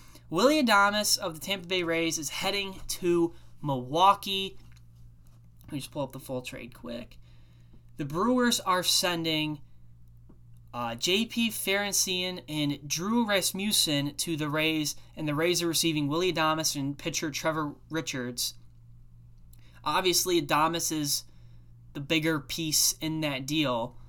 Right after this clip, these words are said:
And it was kind of surprising because I wasn't anticipating the Brewers, or not the Brewers, the Rays dealing Adames.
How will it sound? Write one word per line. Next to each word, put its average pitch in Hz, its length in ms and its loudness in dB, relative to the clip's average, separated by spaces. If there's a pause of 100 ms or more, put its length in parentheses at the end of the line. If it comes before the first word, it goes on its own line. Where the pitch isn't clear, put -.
(1400)
And 196 180 0
it 196 80 -4
was 208 160 0
kind 254 240 4
of 285 60 0
surprising 202 560 0
because 180 320 -4
I 160 100 -2
wasn't 170 360 -2
anticipating 156 960 -4
the 135 100 -2
Brewers, 139 720 -4
or 147 120 -4
not 143 200 -2
the 123 60 -12
Brewers, 113 300 -12 (520)
the 139 580 2 (720)
Rays 160 580 4
dealing 165 380 0
Adames. 175 720 2